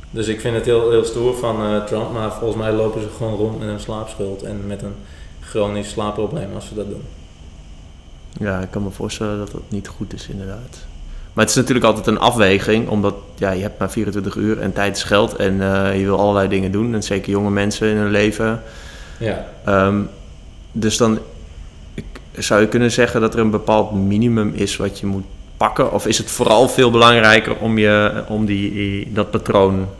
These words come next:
Speaker 2: aan te houden?
Speaker 1: Ja, het pa-, patroon is wel, eh, belangrijk. Ik,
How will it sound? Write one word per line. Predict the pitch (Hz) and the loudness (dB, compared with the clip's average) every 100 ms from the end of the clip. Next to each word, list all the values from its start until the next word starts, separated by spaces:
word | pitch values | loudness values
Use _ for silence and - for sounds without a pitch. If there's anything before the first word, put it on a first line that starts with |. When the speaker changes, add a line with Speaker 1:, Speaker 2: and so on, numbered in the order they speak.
| - - - - - - - | -18 -20 -20 -20 -20 -20 -12
Speaker 2:
aan | 90 92 | -10 -8
te | - | -8
houden? | - 90 98 113 - - - - | -8 -10 -10 -14 -18 -20 -20 -8
Speaker 1:
Ja, | 101 101 | -4 -2
het | 104 - | -4 -4
pa-, | 98 - 127 | -8 -6 -6
patroon | - 143 180 | 2 2 2
is | 139 | 2
wel, | 143 131 123 | 2 2 0
eh, | 120 - - - 82 - - | 0 -2 -8 -10 -12 -12 -10
belangrijk. | 120 113 113 139 139 165 - - | -2 0 0 0 0 0 -4 -8
Ik, | - | -10